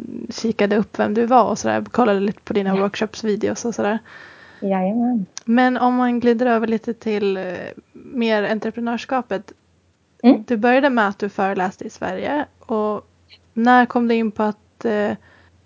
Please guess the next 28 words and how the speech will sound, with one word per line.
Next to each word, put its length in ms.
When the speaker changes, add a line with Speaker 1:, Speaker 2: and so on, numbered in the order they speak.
Speaker 1:
ja, 60
men 280
som 200
du 80
gör 120
nu, 220
liksom, 400
onlinekurser 720
och 100
så? 180
Speaker 2:
Mm. 140
Speaker 1:
Det 300
är 220
ju 120
inte 200
lika 400
utbrett 680
i 40
Sverige 320
som 180
det 80
är 420
i 100
till 160
exempelvis 560
U 100
S 160
A. 200